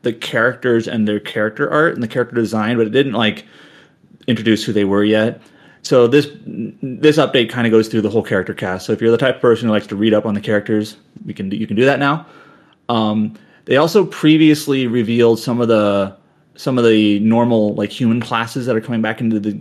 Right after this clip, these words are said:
in, uh, coming to the game, like, both returning from earlier games, but also the new classes, I believe, were, like, a female dancer and, like, a male thief.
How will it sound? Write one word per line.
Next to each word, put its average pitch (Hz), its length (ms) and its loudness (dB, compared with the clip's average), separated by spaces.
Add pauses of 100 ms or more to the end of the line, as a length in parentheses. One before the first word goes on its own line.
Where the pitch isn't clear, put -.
(100)
in, - 280 -12 (140)
uh, 104 160 0
coming 113 240 -2
to 123 100 -2
the 113 60 0
game, 113 360 2
like, 101 200 -4 (320)
both 117 300 2
returning 131 460 -2
from 120 180 -4
earlier 117 340 0
games, 113 420 0 (340)
but 98 100 -2
also 131 340 2
the 110 80 2
new 123 180 2
classes, 117 440 -2
I 107 80 2
believe, 110 280 2
were, 110 100 2
like, 104 240 -2
a 104 60 -8
female 113 400 -2
dancer 117 680 -2 (240)
and, 110 100 0
like, 104 200 -2
a 110 80 -4
male 104 360 0
thief. 156 440 -4